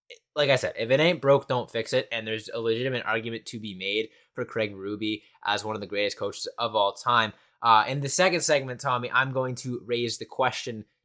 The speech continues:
to you. What will it take over the next three years for it to become a no doubt goat case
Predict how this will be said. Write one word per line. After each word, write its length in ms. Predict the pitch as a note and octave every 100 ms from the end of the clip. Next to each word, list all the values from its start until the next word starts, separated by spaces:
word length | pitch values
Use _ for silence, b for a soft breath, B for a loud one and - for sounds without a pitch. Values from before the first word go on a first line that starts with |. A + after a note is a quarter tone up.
| -
to 80 | A#2+
you. 460 | C3 E3 C#3 A#2+ b b _ _ -
What 280 | A#2+ F#3+ G#3+
will 160 | G#3
it 140 | F3 -
take 380 | E3+ A#2 - -
over 200 | D#3 D#3
the 120 | D3+ D3
next 260 | C3+ -
three 220 | - D3
years 480 | C#3+ B2+ A2+ F#2+ -
for 160 | - C3+
it 140 | C3
to 100 | C3+
become 440 | B2+ B2 C3+ B2+ B2
a 320 | B2 A2+ A2+ A2
no 480 | A#2+ D3 D#3+ D#3+ - _ _
doubt 380 | C#3 C3 G#2 - _ _ _ _
goat 320 | C#3 B2 B2+
case 440 | - G#2+ G2 -